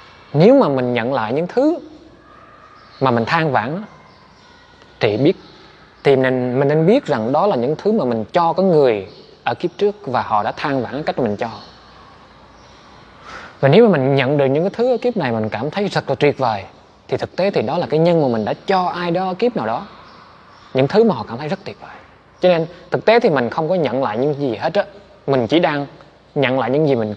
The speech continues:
cho trước đó thôi. Điều đó không sai một ly. Đó là nhân quả. Nhân quả tức là mình nhận cái thứ gì mà mình từng cho, thì cái thứ tốt hay xấu đó là tự động mình cảm nhận. Nhưng mà mình không thể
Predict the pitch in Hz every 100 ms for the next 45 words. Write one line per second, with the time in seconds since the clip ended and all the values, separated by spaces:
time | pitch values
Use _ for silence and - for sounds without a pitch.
0 | - 156 143 135 - 180 175 160 135 -
1 | - _ _ _ _ _ _ _ - -
2 | - - - - - - - - - -
3 | - - - - - 117 135 - 131 -
4 | 139 131 110 127 120 - - - - -
5 | 180 165 123 127 127 113 113 - _ -
6 | - 190 180 220 175 135 127 117 - -
7 | _ _ _ _ _ _ - 131 117 156
8 | 180 269 226 127 117 107 117 110 135 123
9 | - - _ - _ _ - _ - 131
10 | 170 202 214 226 254 190 - 208 262 247
11 | 131 - 107 127 113 117 127 110 123 165
12 | 107 107 - - - 156 170 127 101 -
13 | - - _ _ _ _ _ _ _ _
14 | _ _ _ _ - - 139 131 175 170
15 | - 113 117